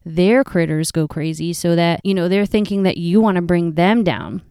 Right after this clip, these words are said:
This may look like them trying to sabotage your goals. Sometimes it can come from your own fear of not being accepted, and that's very important for us humans.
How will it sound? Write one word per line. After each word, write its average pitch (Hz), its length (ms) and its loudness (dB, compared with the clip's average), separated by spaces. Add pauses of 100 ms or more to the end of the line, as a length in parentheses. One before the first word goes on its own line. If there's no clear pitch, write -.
(200)
This 240 340 0
may 294 220 0
look 220 260 -2
like 190 260 -2
them 175 260 0
trying 180 320 -4
to 170 80 -4
sabotage 165 640 -4
your 160 120 -2
goals. 139 560 -2 (380)
Sometimes 226 640 -2
it 190 200 -2
can 190 220 -2
come 185 280 0
from 175 540 0
your 175 240 -2
own 196 240 2
fear 214 360 0
of 170 120 0
not 175 240 -2
being 175 220 0
accepted, - 760 -6
and 180 160 -2
that's 175 220 -4
very 185 320 0
important 190 560 -6
for 165 160 -4
us - 160 -8
humans. 170 560 -6